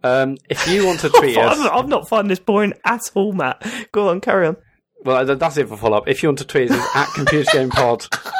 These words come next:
Speaker 1: on Twitter or the computer game show at gmail dot com. Please send me D Ms on Discord, on Twitter, if there's any issues with the clans.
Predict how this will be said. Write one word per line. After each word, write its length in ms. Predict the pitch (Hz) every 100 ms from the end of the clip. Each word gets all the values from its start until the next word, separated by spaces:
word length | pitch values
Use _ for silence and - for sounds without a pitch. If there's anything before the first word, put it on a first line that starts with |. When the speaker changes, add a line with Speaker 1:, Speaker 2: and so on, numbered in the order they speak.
| - -
Speaker 1:
on 160 | 123
Twitter 300 | - 135 -
or 180 | 139 123
the 140 | 131
computer 400 | 143 147 143 143
game 160 | 127 123
show 180 | 127 123
at 100 | 117
gmail 320 | 123 120 110
dot 140 | 107 -
com. 220 | 110 104
Please 720 | - 139 175 180 147 123 480 466 381
send 320 | - - 143 131
me 120 | 131
D 260 | 143 135 127
Ms 280 | 123 110 - -
on 500 | 117 113 110 113 117 -
Discord, 560 | 131 - - 117 117
on 100 | 117
Twitter, 400 | 113 123 - 107
if 160 | 107 117
there's 140 | 117
any 180 | 113 120
issues 400 | 147 - 123 113
with 100 | 113
the 40 | 107
clans. 480 | - 117 107 98